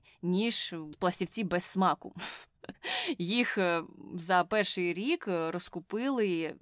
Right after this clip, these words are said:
в десятки разів більше, ніж оті пластівці Джона. Ну і крім того, Уіл був набагато кращим маркетологом, ніж Джон.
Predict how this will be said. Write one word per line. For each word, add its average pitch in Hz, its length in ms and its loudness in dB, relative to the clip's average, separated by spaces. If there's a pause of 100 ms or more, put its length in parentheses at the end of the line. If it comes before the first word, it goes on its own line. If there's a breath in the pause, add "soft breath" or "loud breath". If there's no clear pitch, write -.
в 160 180 -14
десятки 175 580 0
разів 156 360 -8
більше, 180 320 -6
ніж 165 280 -2
оті 180 220 -6
пластівці 190 760 -4 (220 loud breath)
Джона. 160 600 2 (300)
Ну 214 140 6
і 220 100 0
крім 202 240 2
того, 247 440 4
Уіл 226 320 2
був 190 400 -2
набагато 175 440 -2
кращим 180 360 -2
маркетологом, 196 640 0
ніж 170 260 -2
Джон. 165 380 -2